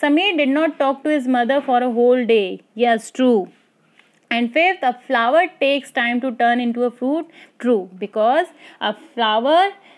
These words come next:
uh, instantly does not change into a fruit. It takes time. And, uh, question number C and D and E. I will send you a P D F for the question answer. You will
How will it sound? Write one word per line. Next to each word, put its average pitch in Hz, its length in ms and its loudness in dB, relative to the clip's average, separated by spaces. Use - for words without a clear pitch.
uh, 233 340 0
instantly 330 640 2
does 247 220 2
not 320 260 2
change 285 280 2
into 269 280 0
a 233 160 -2
fruit. 233 360 -2
It - 140 -6
takes 330 300 -2
time. 214 320 -10
And, 330 440 0
uh, 254 420 0
question 311 280 0
number 359 200 2
C 349 560 2
and 254 300 2
D 311 280 2
and 254 280 -4
E. 214 340 -4
I 269 260 0
will 370 200 -2
send 269 280 -2
you 294 120 0
a 294 80 2
P 240 200 -4
D 247 220 -2
F 339 160 0
for 240 140 0
the 220 120 -2
question 220 360 -4
answer. 285 380 0
You 247 200 0
will 277 260 2